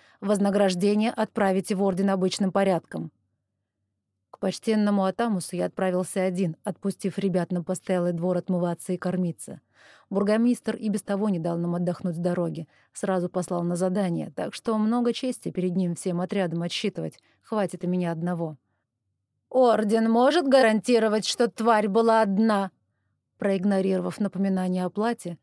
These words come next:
с деловито хмурым видом уточнил почтенный Атамус. «Да». Пока крепкие мужики, найденные Бармином, прикидывали,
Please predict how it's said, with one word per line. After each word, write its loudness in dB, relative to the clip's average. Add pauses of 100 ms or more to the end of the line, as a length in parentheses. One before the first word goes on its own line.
с -6
деловито -2
хмурым -2
видом -2
уточнил -6
почтенный -4
Атамус. -4 (840)
«Да». 0 (1200)
Пока 0
крепкие 0
мужики, 2
найденные 0
Бармином, 2
прикидывали, -2